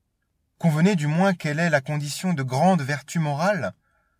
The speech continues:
N'a-t-on pas dit spirituellement et en toute vérité que la propreté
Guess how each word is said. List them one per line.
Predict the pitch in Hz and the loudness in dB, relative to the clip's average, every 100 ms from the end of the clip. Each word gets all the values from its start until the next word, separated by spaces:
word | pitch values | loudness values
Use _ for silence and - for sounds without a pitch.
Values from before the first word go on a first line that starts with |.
| _ _ _ _ _ _ _ _ _ 127 | _ _ _ _ _ _ _ _ _ 0
N'a-t-on | 135 147 | 2 2
pas | 135 143 | 0 0
dit | 139 147 | 0 -6
spirituellement | - 135 135 - 139 139 151 135 - _ _ _ _ | -6 -6 -4 -2 0 0 -2 -4 -10 _ _ _ _
et | 127 | -2
en | 135 | 0
toute | 131 175 127 | 0 -2 0
vérité | 139 131 131 170 143 | -2 -2 -2 -4 0
que | 127 | 0
la | 127 | 0
propreté | - 151 - 156 - 165 | 0 -4 -4 -10 -4 -4